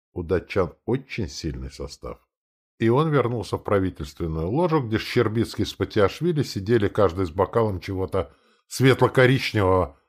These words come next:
обсуждая предстоящую встречу. "Мне тоже налейте", сказал Романов перед началом беседы. Ему плеснули коньяк Адвин.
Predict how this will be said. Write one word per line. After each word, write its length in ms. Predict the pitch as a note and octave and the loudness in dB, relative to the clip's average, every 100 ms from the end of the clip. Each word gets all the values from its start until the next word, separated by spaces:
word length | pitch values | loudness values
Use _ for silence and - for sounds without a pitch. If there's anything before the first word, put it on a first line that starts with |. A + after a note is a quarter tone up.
| _ | _
обсуждая 580 | F#2 - G#2 F2 G2+ F#2 | -12 -6 -4 2 4 4
предстоящую 760 | F#2+ F2+ - F#2+ E2 C#2+ - E2+ | 2 -6 -2 0 0 -4 -6 -8
встречу. 500 | - - - - - _ _ _ _ _ _ | -8 -12 -12 -14 -20 _ _ _ _ _ _
"Мне 360 | - G#2+ A#2+ B2 | -4 -2 2 0
тоже 340 | - G#2+ E2 | 2 2 2
налейте", 560 | F2 F#2+ G#2+ C#3 C#3+ - | -2 -2 -2 -2 -2 -6
сказал 400 | - D#2+ D#2 D#2 | -4 -4 -2 -2
Романов 460 | D#2+ D#2+ D2+ C#2+ - | -2 -2 -4 -4 -6
перед 240 | C#2 C2+ | -8 -6
началом 440 | D#2 C#2+ D2+ C#2 | -8 -6 -6 -6
беседы. 500 | C#2 D2 - C2+ A1 - _ _ _ _ _ | -6 -8 -8 -8 -10 -18 _ _ _ _ _
Ему 280 | C3+ F3+ F3+ | 4 4 4
плеснули 420 | F3+ - E3 D#3+ | 2 2 2 2
коньяк 480 | D#3+ D3 B2+ A#2+ - | 2 2 2 0 2
Адвин. 500 | A#2+ G2+ C#2 A#1 | 2 2 -4 -6